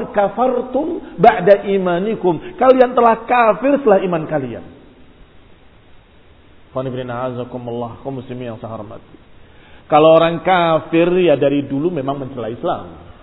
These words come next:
Tapi yang kita heran ini kalau ada seorang muslim yang mencerca ayat-ayat Allah Subhanahu wa taala, itu yang, yang kita heran. Apakah dia punya iman, punya cinta? Apakah dia mencintai Allah dan Rasulnya?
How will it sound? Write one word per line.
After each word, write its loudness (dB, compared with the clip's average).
Tapi -4
yang -10
kita -6
heran -6
ini -8
kalau -6
ada -8
seorang -10
muslim -10
yang -12
mencerca -12
ayat-ayat -10
Allah -12
Subhanahu -14
wa -20
taala, -18
itu -10
yang, -10
yang -14
kita -14
heran. -12
Apakah -12
dia -8
punya -10
iman, -12
punya -8
cinta? -10
Apakah -6
dia -4
mencintai -8
Allah -8
dan -10
Rasulnya? -8